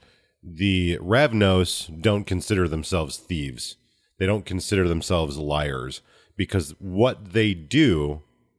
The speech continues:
they try not to do for greed. If you're doing it for greed, you're doing it for the wrong reasons.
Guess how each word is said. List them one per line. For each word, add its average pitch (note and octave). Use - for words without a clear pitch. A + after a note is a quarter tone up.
they A2
try A2+
not G2+
to F#2
do F2
for E2
greed. D#2
If A2+
you're F#2
doing A#2
it G2+
for F#2
greed, F#2+
you're F2+
doing G2+
it G2+
for F#2+
the F2
wrong E2
reasons. C#2+